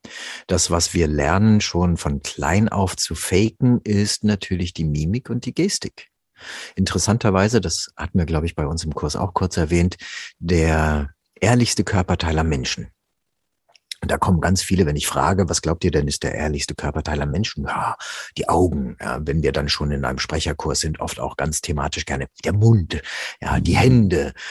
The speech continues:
Und, äh, tatsächlich ist es das, was der Schallzentrale am weitesten entfernt ist, nämlich die Füße. Die geben sehr viel Ausschluss, Aufschluss. Das heißt, ähm, der Körper spricht auch ständig.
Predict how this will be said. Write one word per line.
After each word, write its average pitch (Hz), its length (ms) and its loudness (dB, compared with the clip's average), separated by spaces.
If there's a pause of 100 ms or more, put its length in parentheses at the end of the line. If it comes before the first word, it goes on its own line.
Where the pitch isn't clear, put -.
(220)
Und, 85 420 0
äh, 90 140 -6
tatsächlich 95 580 0
ist 92 140 0
es 87 140 -4
das, 98 340 2
was 98 200 0
der 92 400 4
Schallzentrale - 720 0
am 104 140 2
weitesten - 400 -2
entfernt - 420 -2
ist, 101 160 -4
nämlich 98 220 2
die - 100 -8
Füße. - 360 0 (320)
Die 95 100 -2
geben 95 240 4
sehr 87 160 0
viel - 160 -6
Ausschluss, - 540 -6 (460)
Aufschluss. - 600 0
Das - 180 0
heißt, 107 380 2
ähm, 98 220 6
der 92 80 4
Körper 117 460 0
spricht - 520 -4
auch 113 300 -2
ständig. - 800 -4